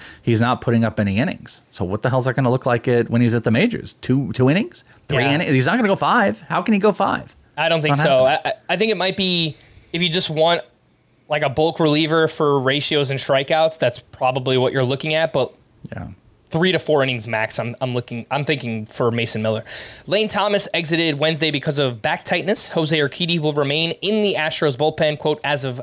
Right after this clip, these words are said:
Speaker 2: right now." That's according to Dusty Baker. That means J P France should continue to start for them.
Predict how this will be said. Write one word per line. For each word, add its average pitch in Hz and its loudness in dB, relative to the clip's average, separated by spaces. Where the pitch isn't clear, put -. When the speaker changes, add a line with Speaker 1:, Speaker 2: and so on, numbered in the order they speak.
Speaker 2:
right 123 -2
now." 156 -2
That's - -6
according 127 -4
to 127 -12
Dusty 123 -2
Baker. 170 0
That 147 0
means 143 -4
J 151 -2
P 147 -6
France 151 0
should 156 -4
continue 139 -4
to 123 -4
start 160 2
for 151 -4
them. 151 2